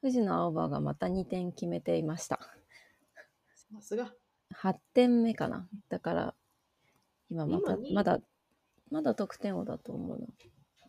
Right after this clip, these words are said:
Speaker 2: まだ得点王。
Speaker 1: うん、一位。
Speaker 2: はい。あ。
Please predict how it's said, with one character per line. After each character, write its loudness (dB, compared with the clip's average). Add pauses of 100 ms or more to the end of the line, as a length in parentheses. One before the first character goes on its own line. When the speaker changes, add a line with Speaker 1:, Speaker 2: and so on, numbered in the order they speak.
(1600)
Speaker 2:
ま -14
だ -18
得 -20
点 -10 (760)
王。 -
Speaker 1:
う -4
ん、 -2
一 -6
位。 2
Speaker 2:
は 2
い。 0 (400)
あ。 -20